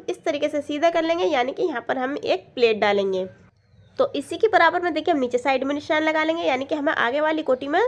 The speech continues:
दो प्लेटें डालनी है और दो प्लेटें हमें बैक साइड की कोटी में डालनी है। तो फ्रेंड्स, ये देखिए, हम इस तरीके से कपड़े को पकड़ेंगे और यहाँ से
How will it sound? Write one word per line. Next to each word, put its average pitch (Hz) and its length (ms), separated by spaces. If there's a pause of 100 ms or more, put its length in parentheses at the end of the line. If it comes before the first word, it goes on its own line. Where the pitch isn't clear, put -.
(320)
दो 247 160
प्लेटें 254 340
डालनी 285 260
है 392 60
और 415 120
दो 277 140
प्लेटें 262 300
हमें 381 240
बैक 240 180
साइड 214 260
की 220 100
कोटी 208 240
में 196 140
डालनी 180 300
है। 190 80
तो 254 120
फ्रेंड्स, 359 300
ये 330 80
देखिए, 294 220
हम 330 140
इस 311 140
तरीके 285 220
से 262 100
कपड़े 240 260
को 247 120
पकड़ेंगे 254 480
और 240 200
यहाँ 233 240
से 330 160